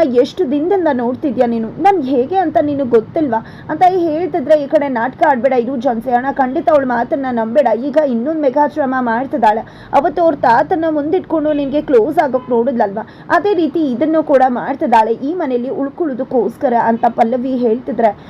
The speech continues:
ಈ ಕಡೆ ಝಾನ್ಸಿ ಅಂತೂ, "ನೋಡು ರಾಘು, ಅವತ್ತು ಸಂಗೀತಗೆ ಹೇಗೆ ಅಟ್ಯಾಕ್ ಮಾಡಿದ್ರು ಹಾಗೆ ಇವನು ಕೂಡ ಒಂದು ಹುಡುಗಿ ಮೇಲೆ ಅಟ್ಯಾಕ್ ಮಾಡಿದ. ಆಗ ನಾನು ಹೋಗಿ ಕಾಪಾಡಿ ಅವ್ನ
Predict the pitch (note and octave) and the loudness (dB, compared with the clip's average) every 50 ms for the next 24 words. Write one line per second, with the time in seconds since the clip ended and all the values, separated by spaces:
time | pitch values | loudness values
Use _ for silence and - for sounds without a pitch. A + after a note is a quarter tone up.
0 | - - - - - - F4 F#4 - G4+ - F#4 E4+ C4 A#3+ D4+ C4 C4 C#4 D4+ | -20 -20 -20 -14 -4 -2 0 0 2 2 2 2 0 2 2 2 2 2 0 -2
1 | D4+ - F4+ D#4+ D4 D4 - E4 C4+ C4 C4 C4+ D#4 D#4 F#4 D#4+ B3 A#3 A3 A#3 | -2 -2 -2 -2 -2 -2 -4 -4 -4 -2 -2 -2 0 0 0 2 2 2 2 2
2 | A3 A3 G#3 A#3 A#3+ - - C4+ D#4 F4 - - E4 A#3 - D#4+ B3 B3 C#4 E4 | 0 2 0 -2 -2 0 2 2 2 0 -2 -4 -6 -4 -2 -2 -2 -2 -2 -4
3 | - - E4+ C4+ B3+ C#4 C#4+ C4+ C#4 A#3+ B3 C#4+ C4+ A3 - - C4 C4 - C4+ | -2 -2 -2 0 0 0 0 2 2 2 2 2 0 0 0 -2 -2 -2 -2 -2
4 | B3 A#3 A#3 A#3 B3 C4+ C4+ C4 A#3 A3+ A#3+ C#4+ B3+ B3 A#3+ A#3+ C4 D4 C#4+ D4+ | -2 -2 0 0 0 2 2 2 2 0 0 -2 -4 -2 -2 -2 -2 -2 -2 -2
5 | C4+ B3 C4 B3+ C4 B3+ B3 C#4+ C#4 C4 G#3+ G#3+ D4+ D#4 D4 B3 B3 C4 - - | -2 -2 -2 -2 -4 -4 -2 -2 -2 -2 -2 -2 -2 -2 0 0 0 0 0 0
6 | A#3 G#3+ B3+ C4 C4 - B3 A3+ G#3+ G#3+ G#3+ G3 A#3 - - - - - - - | -2 0 0 0 -2 -2 -4 -2 -2 -2 0 0 -2 -2 -4 -10 -20 -12 -4 -2
7 | E4+ F4+ F4 G#4+ G4+ F4+ D#4+ D#4 E4 D4+ D4+ C#4 A#3 D4+ D4 - C#4 - - - | -2 2 2 2 2 2 2 2 2 2 2 0 0 -4 -2 0 2 2 2 2
8 | - E4 B3 B3+ C4+ B3 A3 A3+ | 2 0 2 2 0 0 0 -2